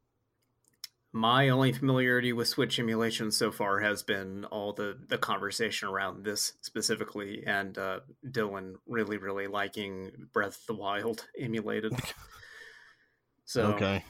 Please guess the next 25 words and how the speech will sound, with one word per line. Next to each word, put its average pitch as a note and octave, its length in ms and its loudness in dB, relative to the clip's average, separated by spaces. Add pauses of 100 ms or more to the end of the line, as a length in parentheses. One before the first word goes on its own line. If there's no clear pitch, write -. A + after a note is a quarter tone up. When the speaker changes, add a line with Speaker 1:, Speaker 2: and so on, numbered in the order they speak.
(920)
Speaker 1:
I C3 120 6
don't C3 120 8
know. B2 140 4
Seems C#3+ 320 6
like C#3 140 8
something C3 280 6
people D3 260 2
should C#3 160 4
check C3+ 260 6
out C3 160 8
if A#2+ 80 0
they C#3+ 80 2
care C3+ 180 6
about B2 200 2
that B2 120 4
stuff. C#3 220 4
I G3+ 220 6
was D#3 300 8
kinda D3+ 240 6
considering C3+ 600 4
doing B2+ 220 2
it B2+ 100 2
just B2 180 -2
to A2 200 2
have G#2+ 360 2